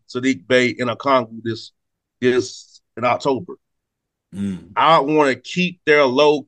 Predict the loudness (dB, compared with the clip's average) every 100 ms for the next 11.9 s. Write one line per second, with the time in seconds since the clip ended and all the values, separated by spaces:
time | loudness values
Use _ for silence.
0 | -8 -6 -6 -6 _ -6 -4 -6 -12 -18
1 | -20 -20 _ _ _ _ _ -6 -4 -2
2 | -2 -2 0 0 -2 -12 _ _ _ _
3 | _ _ _ -6 -4 -2 0 2 0 -2
4 | -4 -4 -4 -4 -6 -8 _ _ _ _
5 | _ _ _ _ _ _ _ -10 -6 2
6 | 4 4 0 -10 _ _ -6 -4 -2 0
7 | 2 2 0 -2 -6 -6 -2 -2 -2 0
8 | 0 0 -2 -2 -2 -2 -4 -2 -4 -4
9 | -10 -18 -20 _ _ _ _ _ _ -14
10 | -12 -10 -12 -14 -10 -6 -4 -6 -8 -10
11 | -8 -8 -4 -2 -2 0 0 0